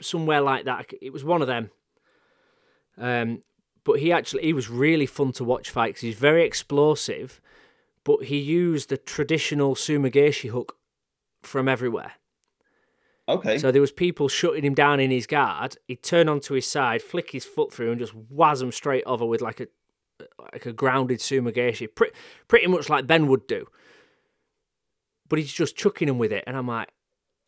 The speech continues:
Speaker 1: I would have really have liked to have seen him and Will fight. I th-, I think that was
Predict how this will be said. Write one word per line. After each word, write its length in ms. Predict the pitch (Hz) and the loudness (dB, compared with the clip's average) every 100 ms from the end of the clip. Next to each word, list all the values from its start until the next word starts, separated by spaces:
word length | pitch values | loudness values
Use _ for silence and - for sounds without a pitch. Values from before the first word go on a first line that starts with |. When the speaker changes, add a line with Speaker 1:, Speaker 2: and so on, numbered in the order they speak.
| _ | _
Speaker 1:
I 80 | 143 | 4
would 140 | 156 151 | 6 6
have 160 | 131 | 2
really 320 | 156 180 175 | 2 4 6
have 160 | 160 139 | 4 2
liked 320 | 156 147 139 | 0 0 -2
to 100 | - | -6
have 80 | 139 | -6
seen 500 | - - 147 107 127 _ | -4 0 0 0 -8 _
him 240 | _ 151 143 | _ -4 -2
and 160 | 127 | 0
Will 240 | 127 139 131 | 2 2 0
fight. 300 | 113 107 - | -6 -8 -10
I 20 | |
th-, 180 | - - | -14 -16
I 60 | |
think 240 | - 135 - _ _ _ _ _ _ _ _ _ _ _ _ _ _ | -8 -8 -8 _ _ _ _ _ _ _ _ _ _ _ _ _ _
that 260 | 135 147 - | -4 -4 -2
was 140 | 131 | -6